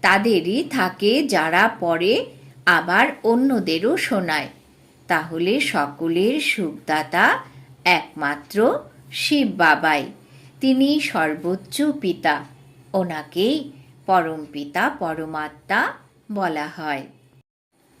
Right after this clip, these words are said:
অসীম জগতের পিতা অবশ্যই অসীম জগতের উত্তরাধিকার দেয়।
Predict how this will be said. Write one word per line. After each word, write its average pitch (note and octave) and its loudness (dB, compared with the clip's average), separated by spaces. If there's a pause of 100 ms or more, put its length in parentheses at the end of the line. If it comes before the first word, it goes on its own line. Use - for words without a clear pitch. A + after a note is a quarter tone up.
(880)
অসীম C4 4
জগতের F#3+ 4
পিতা F#3 4
অবশ্যই G3 2
অসীম B3 0
জগতের A#3 2
উত্তরাধিকার G#3+ 2
দেয়। G3+ 4